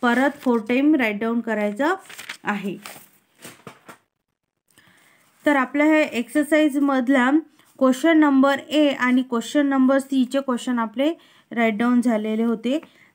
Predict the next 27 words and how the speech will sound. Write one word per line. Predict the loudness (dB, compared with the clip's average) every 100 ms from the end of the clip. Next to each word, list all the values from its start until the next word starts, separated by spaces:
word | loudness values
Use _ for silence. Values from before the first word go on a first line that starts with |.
| -2
Now, | 2 2 0 _ -20 -20 -20 _ _ -20 -20 _ _ _ _
today | 2 4 4
we | 4
have | 2 0
started | -4 -6 -4 -2 0 0 -2 -8 -4
second | -2 -2 -2
question, | -2 -4 -6 -2 0 0 -2 -8 -10
se-, | -8
अ, | -4 -2 -4 -2
question | -4 0 2
number | 4 2 0 2
B, | 4 2 -2 -20 _ _ 0
"Who | 4 2
am | 0 -2 -2 -2
I?" | -2 0
म्हणजे | 0 -2 2
मी | 4 6 6
कोण? | 4 2 2 0 -8 _ _ -4
तर | -2
हे | 0 2 2 2
क्वेश्चन | 2 -2 0 -2
तुम्हाला | -2 -2 0 -2
काय | -2 -4
करायचं | -4 -6 -4 -2
आहे, | 0 2
बघायचं | 2 -2 -4
आहे. | -8